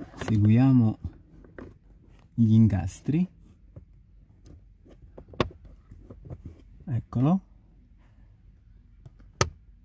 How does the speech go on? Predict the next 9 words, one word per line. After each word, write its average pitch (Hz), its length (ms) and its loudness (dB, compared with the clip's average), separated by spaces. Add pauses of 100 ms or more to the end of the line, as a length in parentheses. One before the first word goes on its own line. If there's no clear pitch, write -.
(680)
ok, 127 400 -6 (3000)
facciamo 135 440 -2
attenzione 117 540 2
a 95 40 0
far 104 180 -4
scattare 104 480 0
tutti 104 300 -4
gli 101 80 0
incastri. 98 600 0